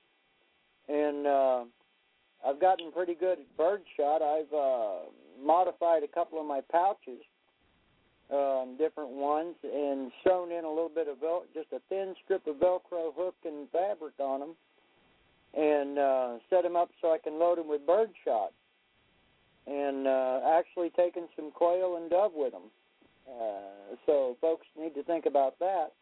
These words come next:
Thing is, availability of parts again, they use the, uh, surgical tubing on those, so folks might, uh, consider the sling as used in David and Goliath.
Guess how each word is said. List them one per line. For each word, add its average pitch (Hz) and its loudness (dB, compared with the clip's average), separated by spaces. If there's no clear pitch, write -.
Thing 190 0
is, 190 4
availability 170 2
of 147 -2
parts 202 0
again, 151 -6
they 156 2
use 165 0
the, 160 2
uh, 143 2
surgical 196 -2
tubing 160 -2
on 147 2
those, 147 2
so 139 2
folks 185 2
might, 175 -2
uh, 156 0
consider 170 -2
the 151 0
sling 175 2
as 143 -2
used 175 -4
in 160 -4
David 170 2
and 160 -12
Goliath. 165 -2